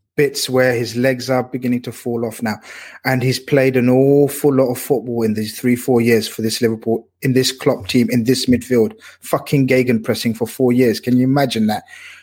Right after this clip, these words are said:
He's got, he's hardly got much left, in my opinion. I think we've played a blinder. We're ready to step in. If he wants to go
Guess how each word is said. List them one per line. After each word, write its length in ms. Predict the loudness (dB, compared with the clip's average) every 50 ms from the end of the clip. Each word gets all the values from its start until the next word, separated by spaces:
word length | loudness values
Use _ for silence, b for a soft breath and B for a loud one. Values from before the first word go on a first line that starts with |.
| B B
He's 260 | 0 2 2 2 0
got, 260 | 0 0 0 -2 -2 -4 -10 _ -12
he's 200 | -8 -6 -6 -4
hardly 380 | 0 0 0 2 2 0 0
got 180 | 0 -2 -2 -2
much 320 | -2 -4 -4 -4 -4 -2
left, 240 | -2 -2 -2 -4 -4
in 60 | -2
my 120 | 0 0 0
opinion. 500 | 0 0 2 2 4 2 2 0 -4 -10 _ -6
I 80 | -4 -2
think 160 | -2 0 0
we've 140 | 0 -2 -2
played 200 | 0 0 0 0
a 60 | -2
blinder. 540 | -2 0 2 2 4 4 2 2 2 0 0 B B B B B
We're 140 | 0 0 0
ready 300 | 2 2 2 0 0 0
to 140 | -4 -4 -4
step 360 | -2 0 2 0 0 0 2
in. 240 | 2 2 2 0 -4 _ _ _ _ _ _ _ _ _
If 100 | -10 -4
he 80 | -2 0
wants 220 | 0 0 0 -2 -2
to 80 | -2
go 420 | 0 2 4 4 2 2 -2 -6